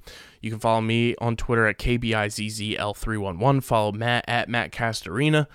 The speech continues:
Check out the website, underground sports philadelphia dot com, and subscribe to the podcast. Leave those five-star ratings and reviews on Apple Podcasts. You can check us on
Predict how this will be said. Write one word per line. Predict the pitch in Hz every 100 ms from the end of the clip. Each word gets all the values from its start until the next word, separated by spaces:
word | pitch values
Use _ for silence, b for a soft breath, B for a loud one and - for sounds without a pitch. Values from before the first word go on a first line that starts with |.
| b b -
Check | -
out | 131
the | 117
website, | 123 131 135 127
underground | 127 131 120 117
sports | - 120
philadelphia | - 110 104 - 78
dot | 80 -
com, | - 143 143 -
and | 131 135
subscribe | - 117 - 127 135 131
to | 156 143
the |
podcast. | - 123 123 123 127 120 117 - b b b
Leave | 127 127
those | 123
five-star | - 120 113 123 113
ratings | 110 110 110
and | 104
reviews | 98 113 117 110
on | 92
Apple | 127 151 147
Podcasts. | 139 139 135 131 127 123 -
You | 110
can |
check | 104 107
us | 107 -
on | 104 107